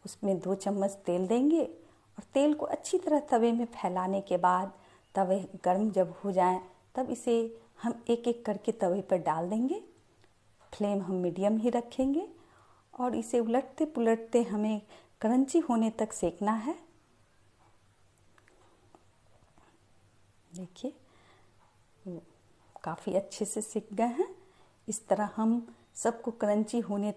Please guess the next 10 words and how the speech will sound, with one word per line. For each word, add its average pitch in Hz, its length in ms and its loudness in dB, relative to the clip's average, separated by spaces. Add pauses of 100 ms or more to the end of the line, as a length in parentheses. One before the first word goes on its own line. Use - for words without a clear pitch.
तक 196 240 4
मीडियम 247 400 4
फ्लेम 196 340 0
पर 196 280 4 (340)
उलटते 208 400 0
पुलटते 190 480 -2
सेकेंगे। 240 640 -2 (800)
देखिए, 175 400 -4
काफ़ी - 400 -2
क्रंची 240 800 0